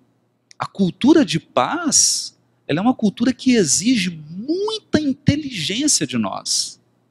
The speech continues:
muito autocontrole, não é? Muito conhecimento da alma humana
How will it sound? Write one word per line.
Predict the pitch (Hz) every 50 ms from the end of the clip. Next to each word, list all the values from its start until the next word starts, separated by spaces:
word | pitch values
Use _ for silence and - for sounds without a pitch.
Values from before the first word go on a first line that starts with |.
| _ _ _ _ _ _ _ _ _
muito | 143 143 143 165 247 339 403 440 - _ - 254 208
autocontrole, | 185 185 190 190 - - - - 160 143 127 - 139 127 120 110 104 95 92 95 98 - _ _ _ _ _ _ _ _ _ _ _ _ _ _ _ _ _ _ _ _ _ _ _ _ _ _ _ _ _ _ _ _ _ _ _ _ _ _ _ _ _
não | 98 101 113
é? | 120 - _ -
Muito | 151 160 175 220 285 392 427 - _ - -
conhecimento | - - 240 226 202 202 208 196 - - - 190 151 151 170 196 202 -
da | 165 151 160
alma | 156 147 156 160 165 175 175 160 165
humana | 165 156 151 143 143 139 135 123 117 110 104 101 98 104